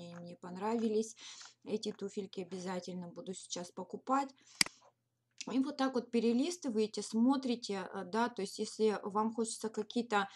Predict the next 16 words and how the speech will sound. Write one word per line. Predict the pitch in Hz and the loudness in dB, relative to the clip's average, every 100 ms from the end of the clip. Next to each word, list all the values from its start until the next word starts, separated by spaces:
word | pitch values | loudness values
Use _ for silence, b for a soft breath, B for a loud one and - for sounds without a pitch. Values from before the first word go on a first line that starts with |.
| B B - | B B -2
маечки, | 220 240 233 226 - 214 208 | 2 6 6 4 0 -4 -2
джинсики, | 185 220 214 208 - 214 202 190 | 2 2 4 0 -4 -6 -6 -2
да, | 214 247 254 | 4 4 4
футболочки | 214 196 180 196 214 214 202 - - 196 | -2 -6 -4 0 4 4 2 0 -6 -8
там | - 190 202 | -6 -4 -2
или | 208 | 0
ещё | 240 - 294 | 0 0 -2
что-то, | - 233 208 185 | -2 -2 -4 -2
вы | 220 | 0
можете | 220 - 202 | 0 -2 -6
выбирать | 196 180 214 208 202 | -6 -2 0 2 2
не | 226 233 | 2 2
одежду | 240 311 277 240 | 2 -2 0 0
и | - 208 | 2 0
аксессуары, | 202 - 202 - 208 180 170 170 | 0 -8 -8 -2 2 4 2 0
да, | 175 | 2